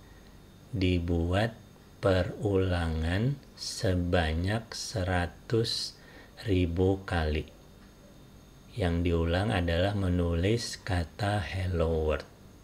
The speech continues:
gitu ya. Nah, di sini jumlah perulangannya bisa kalian lihat sebanyak seratus ribu kali. Nah,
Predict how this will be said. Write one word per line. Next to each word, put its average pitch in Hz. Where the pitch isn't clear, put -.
gitu 92
ya. 85
Nah, 107
di 107
sini 120
jumlah 101
perulangannya 95
bisa 98
kalian 90
lihat 87
sebanyak 87
seratus 90
ribu 85
kali. 85
Nah, 80